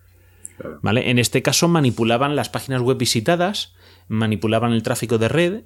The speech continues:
Speaker 2: incluso podían robar credenciales de usuarios, no sé si era en Cloudflare. Entonces, eh, pues lo mismo podían estar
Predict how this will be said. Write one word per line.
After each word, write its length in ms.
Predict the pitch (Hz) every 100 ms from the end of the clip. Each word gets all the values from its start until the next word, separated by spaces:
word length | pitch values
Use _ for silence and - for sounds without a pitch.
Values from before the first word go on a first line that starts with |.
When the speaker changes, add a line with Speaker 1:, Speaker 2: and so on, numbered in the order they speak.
| -
Speaker 2:
incluso 480 | 120 113 113 -
podían 640 | 90 104 117 135 139 139 135
robar 300 | 120 110 131
credenciales 760 | 147 117 101 95 135 196 - 98
de 320 | 104 98 98
usuarios, 500 | 95 - 143 175 185
no 120 | 113
sé 120 | -
si 160 | - -
era 180 | 131 147
en 220 | 104 98
Cloudflare. 520 | 104 143 - 95 - - - _ _ - - - _ - - - _
Entonces, 600 | 107 101 135 143 139 - -
eh, 360 | 127 101 98 87
pues 140 | 104
lo 80 | 98
mismo 320 | 107 120 127
podían 280 | 127 113 123
estar 420 | 123 - 139 95